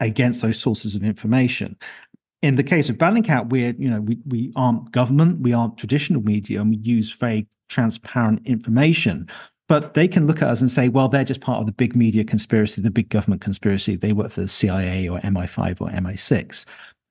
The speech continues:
And th-, the thing is, they surround themselves in these communities with people who reinforce those ideas.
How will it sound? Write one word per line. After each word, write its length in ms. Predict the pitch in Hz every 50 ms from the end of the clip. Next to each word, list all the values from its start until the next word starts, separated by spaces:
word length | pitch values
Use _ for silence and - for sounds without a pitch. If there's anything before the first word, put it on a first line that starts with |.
| _ -
And 360 | 151 143 139 143 143 143 - - _ _ _ -
th-, 140 | 185 175 -
the 80 | - 151
thing 140 | - 208 196
is, 80 | 180
they 100 | - 156
surround 440 | 147 - - 147 135 147 170 190 196
themselves 400 | 185 160 - - 127 117 - -
in 120 | 147 139
these 140 | 151 156 147
communities 500 | - - 127 110 107 107 - 110 104 98
with 100 | 113 110
people 260 | - - 117 113 117
who 100 | 117 107
reinforce 600 | 104 110 117 113 113 110 - - 147 151 165 - -
those 220 | 123 110 90 -
ideas. 720 | 101 90 87 85 - - 92 76 - - - - - -